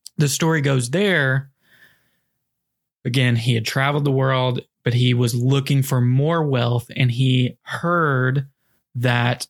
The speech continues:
this mansion in New Orleans had wealth somewhere within it. And so he traveled there and got trapped there by the spirits.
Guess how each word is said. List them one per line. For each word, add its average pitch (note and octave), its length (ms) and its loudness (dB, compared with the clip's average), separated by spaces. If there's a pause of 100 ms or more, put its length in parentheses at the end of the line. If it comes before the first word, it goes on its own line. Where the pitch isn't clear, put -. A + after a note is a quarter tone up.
this B2 400 0 (1200)
mansion D3 600 0
in C3 200 0
New C3+ 160 2
Orleans B2 560 0 (340)
had A#2+ 300 0
wealth B2+ 600 -2
somewhere B2+ 960 0 (200)
within A#2+ 380 0
it. - 300 -8 (1080)
And B2+ 160 2
so B2 140 2
he A#2+ 160 0
traveled C#3+ 720 -2
there B2 440 0 (180)
and B2 160 2
got A#2+ 240 -2
trapped C#3 640 -2
there B2 220 0
by A#2+ 220 0
the A#2+ 100 2
spirits. B2 800 -2